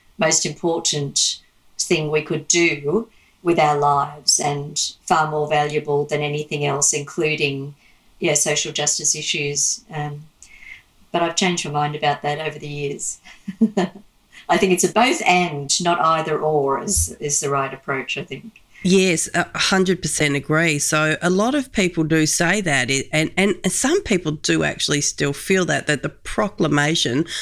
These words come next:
Speaker 2: the verbal proclamation of the main tenets of the gospel are, you know, trump everything. But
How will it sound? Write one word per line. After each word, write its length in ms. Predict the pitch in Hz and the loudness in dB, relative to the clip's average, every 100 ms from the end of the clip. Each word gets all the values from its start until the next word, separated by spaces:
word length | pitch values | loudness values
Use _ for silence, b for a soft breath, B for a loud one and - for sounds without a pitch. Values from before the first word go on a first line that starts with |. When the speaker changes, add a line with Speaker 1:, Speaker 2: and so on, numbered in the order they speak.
| B | B
Speaker 2:
the 120 | 165 | -2
verbal 400 | 156 170 165 160 | 2 2 2 0
proclamation 960 | 143 - 151 - 127 135 143 160 143 135 | -4 -4 -4 -2 -2 0 2 0 0 0
of 200 | 139 - | -2 -2
the 120 | 135 | -2
main 420 | 131 151 151 139 | 0 0 0 -2
tenets 460 | - - 165 156 - | -4 -2 0 0 -2
of 100 | 143 | -2
the 100 | 139 | -2
gospel 520 | 139 147 - 139 131 | 0 -2 0 -2 0
are, 360 | 131 135 131 131 B B B B | -2 -2 -2 -4 B B B B
you 160 | 160 147 | 2 2
know, 180 | 139 | 2
trump 480 | 135 - 175 147 147 - | 0 0 2 2 0 0
everything. 720 | 165 170 165 160 131 120 131 | 0 2 2 2 0 0 0
But 420 | - 143 - - | 0 -2 0 -2